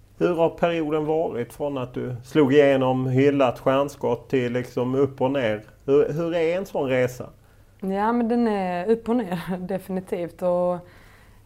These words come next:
Speaker 2: eh, så fort man tror att det går riktigt, riktigt bra så kommer det en smäll. Eh, och det är väl egentligen det man har lärt sig på vägen, att det är så det ser ut. Eh, och det är en del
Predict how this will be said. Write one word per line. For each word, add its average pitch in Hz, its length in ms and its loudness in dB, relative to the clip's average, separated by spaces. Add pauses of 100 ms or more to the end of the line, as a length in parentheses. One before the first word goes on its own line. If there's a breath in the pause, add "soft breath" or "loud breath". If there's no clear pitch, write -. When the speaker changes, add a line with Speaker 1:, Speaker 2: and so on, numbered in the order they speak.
(160)
Speaker 2:
eh, 175 560 -8 (840)
så - 160 -6
fort 220 260 -2
man 202 140 -2
tror 196 260 2
att 185 100 -4
det 190 100 -2
går 185 200 0
riktigt, 190 420 -6
riktigt 185 220 -8
bra 170 240 -2
så 170 120 -12
kommer 175 280 -6
det 170 60 -6
en 175 80 -8
smäll. 170 320 -10 (120)
Eh, 170 480 -10
och 180 80 -6
det 185 80 0
är 175 40 0
väl 185 120 -4
egentligen 185 320 -6
det 175 140 -4
man 175 160 -6
har 185 60 -6
lärt 180 200 -4
sig - 140 -20
på 185 120 -14
vägen, 170 360 -8
att 170 240 -14 (300 soft breath)
det 180 60 -10
är 170 40 -6
så 175 200 -4
det 170 80 -4
ser 190 200 -10
ut. - 400 -16
Eh, 170 420 -12
och 170 200 -12
det 175 120 -10
är 165 40 -10
en 170 160 -12
del 165 240 -10